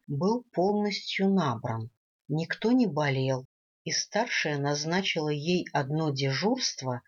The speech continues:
в три дня. Это было очень удобно. Элеонора успевала и поработать,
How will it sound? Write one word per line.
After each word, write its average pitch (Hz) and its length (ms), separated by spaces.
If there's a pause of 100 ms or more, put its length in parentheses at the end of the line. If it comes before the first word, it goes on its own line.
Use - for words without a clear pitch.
в - 180
три 190 260
дня. 165 460 (640)
Это 165 260
было 180 220
очень 185 400
удобно. 151 640 (340)
Элеонора 165 920 (140)
успевала 170 760
и 220 200
поработать, 147 1120